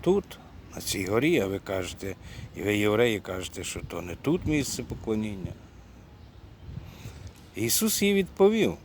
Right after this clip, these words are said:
«Якщо би ти знала дар Божий, і хто говорить з тобою,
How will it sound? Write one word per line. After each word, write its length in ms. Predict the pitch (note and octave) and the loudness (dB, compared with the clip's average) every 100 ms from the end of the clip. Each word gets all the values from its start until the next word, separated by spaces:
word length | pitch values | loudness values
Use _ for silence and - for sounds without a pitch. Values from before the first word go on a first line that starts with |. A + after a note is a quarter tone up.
| - - - - - - - - - - - - - - - - - - - - - - - - - - - - | -18 -20 -20 -20 -20 -20 -20 -20 -20 -20 -20 -20 -18 -16 -16 -16 -18 -20 -20 -20 -18 -16 -16 -18 -18 -20 -16 2
«Якщо 240 | A2 - | 6 8
би 80 | F3+ | 8
ти 120 | E3 | 8
знала 340 | C3 D3+ D#3 A2+ | 6 6 6 6
дар 340 | F2 C3+ C#3 | 6 6 6
Божий, 440 | F2+ A2 A2 F#2 G2+ | 2 4 4 4 -2
і 40 | |
хто 220 | - A2 | 2 4
говорить 480 | G2 A#2 G#3+ A#3 B2 | 6 8 8 6 4
з 100 | - | 4
тобою, 500 | A2+ G2+ G2 F2 | 4 4 2 2